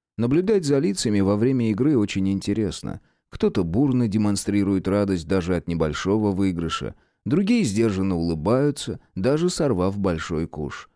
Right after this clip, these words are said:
Но есть то, что объединяет и тех, и других. Любовь к игре. Азарт — это наркотик — убивающий так же верно, как героин. Наверное, именно поэтому игральные дома запрещены законом.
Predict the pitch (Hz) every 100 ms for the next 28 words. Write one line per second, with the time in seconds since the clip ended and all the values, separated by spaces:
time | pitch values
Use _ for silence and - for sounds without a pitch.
0 | _ _ 107 123 135 120 - 147 151 120
1 | 117 104 95 107 107 117 113 101 - 87
2 | 123 123 120 113 117 113 107 73 - _
3 | _ - 131 156 180 170 - 147 123 117
4 | 92 67 _ _ _ _ 98 95 113 135
5 | 127 - - _ 90 92 101 104 101 131
6 | 117 - 69 - _ _ - 120 165 190
7 | 175 151 - 139 - 139 131 95 98 90
8 | 104 127 135 127 87 80 80 87 80 71
9 | 57 50 - _ _ - 135 165 180 156
10 | 147 143 139 135 113 131 127 123 104 101
11 | 98 117 104 101 90 95 98 117 104 104
12 | 98 95 - 98 107 85 95 - 78 53
13 | 57 53